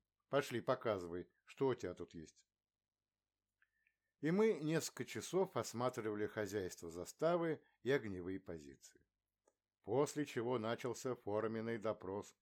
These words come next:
о несении службы. "А скажи-ка мне, прапорщик, как ты границу охраняешь?"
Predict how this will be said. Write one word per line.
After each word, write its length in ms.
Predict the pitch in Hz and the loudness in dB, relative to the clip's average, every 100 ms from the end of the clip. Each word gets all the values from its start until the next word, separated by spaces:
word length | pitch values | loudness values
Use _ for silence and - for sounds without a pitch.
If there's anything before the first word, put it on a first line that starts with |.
| _ | _
о 80 | - | -10
несении 480 | 98 90 92 87 87 | -8 -8 -8 -8 -10
службы. 480 | - 73 65 62 - _ _ _ _ _ _ _ _ _ _ _ - | -14 -16 -18 -20 -20 _ _ _ _ _ _ _ _ _ _ _ -6
"А 100 | 123 | -6
скажи-ка 680 | - 156 156 233 240 - 190 | 2 2 4 2 4 4 4
мне, 260 | 175 175 | 4 2
прапорщик, 720 | 170 135 131 - - - - _ _ | 2 6 6 4 -8 -14 -18 _ _
как 280 | - 208 208 | 6 6 4
ты 320 | - 160 139 | 0 0 -2
границу 640 | 101 113 139 151 - - | -2 4 4 4 0 -6
охраняешь?" 640 | 78 - 82 78 - - | -10 -10 -10 -12 -16 -20